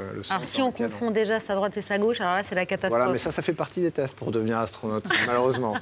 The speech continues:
Speaker 1: malheureusement,
Speaker 2: Oui.
Speaker 1: avec quelques autres, avec quelques autres.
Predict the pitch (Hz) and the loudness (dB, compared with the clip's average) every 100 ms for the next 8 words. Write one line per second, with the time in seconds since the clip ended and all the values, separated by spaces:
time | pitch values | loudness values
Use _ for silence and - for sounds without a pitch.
0 | 113 107 110 117 104 107 131 151 - - | -4 0 2 0 0 2 2 2 0 -2
1 | - 135 - 120 107 - 113 107 104 104 | 0 0 0 0 0 0 -2 -2 -4 -4
2 | 107 98 | -4 -4